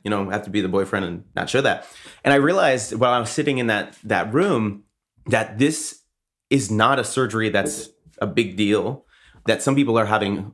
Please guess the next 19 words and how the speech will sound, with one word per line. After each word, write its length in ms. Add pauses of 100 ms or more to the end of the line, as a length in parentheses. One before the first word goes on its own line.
open 220
heart 240
transplants 580
and 100
not 220
knowing 240
if 140
they're 100
gonna 180
wake 260
up. 260 (240)
How 260
can 160
we 100
make 240
this 300
a 80
better 360
experience 640